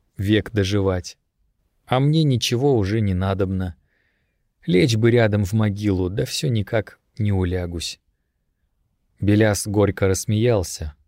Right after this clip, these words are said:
пытаясь перевести все в неловкую шутку, а сердце Бестужева защемило от жгучей жалости. Сколько света было в этой семье, сколько радости!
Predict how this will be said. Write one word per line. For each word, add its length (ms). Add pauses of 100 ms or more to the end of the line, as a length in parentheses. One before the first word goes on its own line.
(240)
пытаясь 460
перевести 600
все 280
в 100
неловкую 560
шутку, 600 (480)
а 140
сердце 380
Бестужева 920
защемило 760
от 200
жгучей 440
жалости. 680 (1200)
Сколько 440
света 480
было 240
в 80
этой 240
семье, 560 (520)
сколько 460
радости! 720